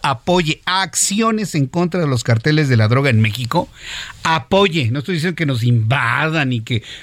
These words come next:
tomen control del país, que nos convirtamos en el Estado cincuenta y dos, no, jamás he planteado eso. Que recibamos apoyo, inteligencia de Estados Unidos para enfrentar este flagelo mutuo.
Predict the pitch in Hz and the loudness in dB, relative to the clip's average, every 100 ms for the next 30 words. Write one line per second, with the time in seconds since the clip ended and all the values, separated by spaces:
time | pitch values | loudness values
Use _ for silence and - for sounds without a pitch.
0 | - 165 165 151 139 127 120 143 139 131 | -4 0 2 2 0 0 2 0 0 -2
1 | 113 120 110 123 139 160 - 139 113 131 | -2 -2 0 0 0 0 2 0 2 4
2 | 123 120 147 139 131 117 - 143 - 123 | 4 4 2 4 4 2 2 0 2 2
3 | 120 113 120 120 143 160 - - 123 131 | 4 4 4 4 4 2 0 -2 2 2
4 | 156 139 120 113 104 98 - - - - | 2 -2 0 2 2 0 -2 -6 -6 -18
5 | - - - - - - 160 156 160 196 | -20 -20 -20 -20 -8 -2 0 2 2 2
6 | 202 165 120 180 180 175 147 131 120 160 | 2 0 0 2 2 2 2 2 4 4
7 | 139 117 151 147 135 147 160 156 - - | 2 2 2 4 4 4 4 0 -4 -14
8 | - - 151 151 143 151 139 127 160 160 | -8 -2 2 2 2 2 2 2 0 0
9 | - 143 135 123 139 135 123 120 117 156 | -2 0 2 2 2 4 4 4 2 -2
10 | - | -4